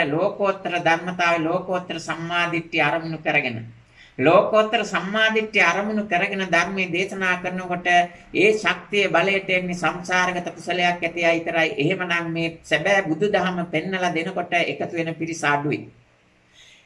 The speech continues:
බුදුදහම එහෙනම් බුදුරජාණන් වහන්සේගේ බුද්ධ වචනය බොරු වෙන්නේ නැහැ. එතන සත්‍ය වෙනවා. ලෞකිකත්වයේ පේන දේ බලලා බුද්ධ ශාසනය මනින්ට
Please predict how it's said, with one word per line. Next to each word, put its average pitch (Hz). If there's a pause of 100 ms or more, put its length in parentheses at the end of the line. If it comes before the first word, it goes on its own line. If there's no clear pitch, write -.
(220)
බුදුදහම 220
එහෙනම් 208
බුදුරජාණන් 208
වහන්සේගේ 196
බුද්ධ 180
වචනය 196
බොරු 175
වෙන්නේ 196
නැහැ. 190
එතන 180
සත්‍ය 170
වෙනවා. 156 (520)
ලෞකිකත්වයේ 196
පේන 214
දේ 202
බලලා 185
බුද්ධ 175
ශාසනය 190
මනින්ට 190